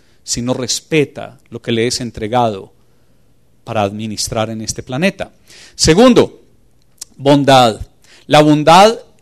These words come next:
se mide es cuando andamos buscando lo bueno siempre. Nos hablan mal de una persona y en lugar de decir, "Ay, no, es que me tiene hasta aquí",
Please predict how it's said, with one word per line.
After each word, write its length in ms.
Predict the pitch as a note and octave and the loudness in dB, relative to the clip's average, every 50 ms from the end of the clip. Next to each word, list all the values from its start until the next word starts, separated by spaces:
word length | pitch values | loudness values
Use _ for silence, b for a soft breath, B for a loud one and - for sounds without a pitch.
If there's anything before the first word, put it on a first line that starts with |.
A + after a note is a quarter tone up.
| _ _ _ _ _ _ _ | _ _ _ _ _ _ _
se 280 | - - - - F3+ E3+ | -10 -6 -2 0 2 2
mide 500 | F3 F#3+ A3 B3 A#3+ G#3+ G3+ F#3+ F#3+ G3+ | 4 4 4 4 4 4 4 6 6 4
es 140 | G3+ G3+ - | 4 2 2
cuando 320 | - - G3 F3+ E3+ D3 | 2 2 0 2 2 2
andamos 600 | C#3 C3+ C#3 C3+ C3+ E3 F#3+ G#3 G#3+ G#3 D#3+ D3+ | 2 2 2 2 2 2 2 2 2 -2 -4 -6
buscando 580 | C3+ C#3+ C#3 - - - - C#3+ C#3+ C#3+ C#3+ E3 | -8 -6 -6 -6 -6 -6 -6 -6 -4 -2 0 0
lo 160 | D#3+ D#3+ D#3+ | 2 2 0
bueno 440 | D3 C3+ E3+ F#3+ G#3 G#3 F3+ C#3+ A2 | 0 0 0 0 0 0 -4 -6 -8
siempre. 720 | - - - A#2+ A2 G2+ F#2+ F#2+ F#2 _ - G2 - A2+ _ _ _ _ _ _ _ _ _ _ _ _ _ _ _ - | -8 -10 -10 -10 -10 -12 -12 -14 -16 _ -20 -20 -20 -20 _ _ _ _ _ _ _ _ _ _ _ _ _ _ _ -2
Nos 180 | D#3 E3 - G3 | -2 0 2 4
hablan 260 | G#3 G#3+ A3 A3 G#3 | 4 6 6 6 6
mal 180 | G#3 G#3+ G#3+ | 6 4 4
de 60 | G#3 A3 | 4 4
una 160 | A3 A3 A3 | 2 2 2
persona 500 | - G#3+ G3 - - G#3+ G#3 G#3 G#3+ G#3 | 2 0 0 2 2 2 2 2 2 0
y 60 | G3+ | 0
en 80 | F#3 F3+ | 0 0
lugar 240 | F3+ F3 F#3 F#3+ | 2 4 4 4
de 60 | F#3 F#3+ | 4 2
decir, 220 | F3+ - G3+ G3 - | 0 0 -2 0 0
"Ay, 140 | F3+ F3 E3+ | 0 2 2
no, 260 | E3+ E3 B2+ G#2+ - - - _ | 2 2 0 -2 -4 -12 -20 _
es 120 | - - | -20 -20
que 120 | - - D3 | -18 -14 -12
me 80 | C3+ | -12
tiene 380 | B2 - - D3 C#3+ D3 E3+ F3 | -12 -8 -6 -4 -4 -4 -4 -4
hasta 240 | D#3+ - - - D#3 | -6 -8 -8 -8 -8
aquí", 1200 | D#3 - - C3+ - - E3+ G3+ A3 C#4+ D#4 A#3+ A#3+ A3+ G#3+ F#3+ F#3 F3 E3 E3 D#3+ C#3+ C3+ - | -8 -8 -8 -12 -12 -12 -14 -14 -12 -12 -10 -10 -10 -10 -12 -12 -12 -12 -10 -10 -10 -12 -12 -14